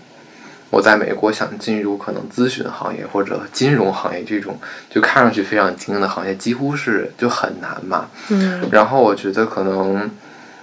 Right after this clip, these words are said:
Speaker 1: 互联网是因为它现在发展的时间还比较短，
Speaker 2: 嗯。
Speaker 1: 但是可能在某一个节点，就它在未来它会不会也是形成一种圈层？比如说，
Speaker 2: 嗯。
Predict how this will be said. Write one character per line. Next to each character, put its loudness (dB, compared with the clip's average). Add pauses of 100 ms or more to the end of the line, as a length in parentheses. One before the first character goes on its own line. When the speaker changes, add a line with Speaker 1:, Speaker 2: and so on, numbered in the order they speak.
(180)
Speaker 1:
互 8
联 10
网 6
是 -4
因 -2
为 -2
它 -4
现 -4
在 -2
发 2
展 4
的 -6
时 -12
间 2
还 -4
比 -6
较 -6 (100)
短， -4 (140)
Speaker 2:
嗯。 -4
Speaker 1:
但 2
是 2
可 -4
能 -6
在 4 (260)
某 4
一 0
个 6
节 -2
点， -6
就 0
它 6
在 2
未 0
来 -4
它 0
会 2
不 0
会 4
也 -4
是 -6
形 -4
成 -8
一 -8
种 -8
圈 -8
层？ -10 (600)
比 2
如 6
说， 2
Speaker 2:
嗯。 -8